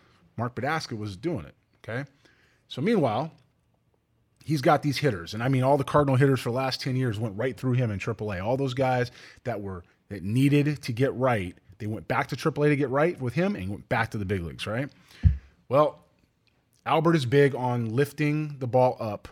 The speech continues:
with an uppercut swing. That does not work with forcing velocity that explodes on you.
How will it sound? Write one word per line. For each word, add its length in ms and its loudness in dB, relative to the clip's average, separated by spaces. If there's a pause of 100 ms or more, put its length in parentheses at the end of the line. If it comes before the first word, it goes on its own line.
with 100 -6
an 80 -2
uppercut 420 -6
swing. 280 -10 (1120)
That 160 -8
does 160 -2
not 240 0
work 280 0
with 140 -8
forcing 400 -4
velocity 600 -2
that 120 -6
explodes 400 -2
on 160 -8
you. 160 -16